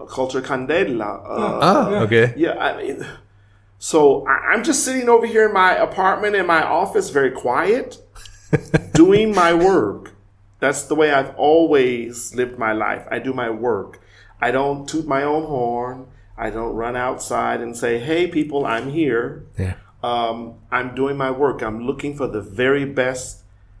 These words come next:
Speaker 1: talent that there is in the world, literally. And then I take them under my wings.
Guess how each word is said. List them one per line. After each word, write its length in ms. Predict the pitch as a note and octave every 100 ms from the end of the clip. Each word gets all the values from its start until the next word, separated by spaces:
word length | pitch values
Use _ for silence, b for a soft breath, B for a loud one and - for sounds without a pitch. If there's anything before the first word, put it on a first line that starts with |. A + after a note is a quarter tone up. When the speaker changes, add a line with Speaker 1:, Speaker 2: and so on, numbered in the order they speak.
| _ _ -
Speaker 1:
talent 580 | - B2+ B2+ B2+ C3 - -
that 260 | - A#2 A2
there 240 | A2+ A2 -
is 640 | A#2 A#2 G2+ F#2+ F#2 - -
in 160 | A#2+ A#2
the 80 | A2
world, 680 | F#2+ G#2+ A2 F#2+ F#2 F2+
literally. 640 | G#2+ C3 C3 G2+ F2 F#2 - - _ - _ - -
And 160 | B2 A#2+
then 100 | B2+
I 120 | A#2
take 280 | - A2+ G#2+
them 280 | A#2 A#2+ A2+ -
under 180 | A2+ A2
my 160 | G2+
wings. 760 | G2 C3+ A2 F2 E2+ G2 - -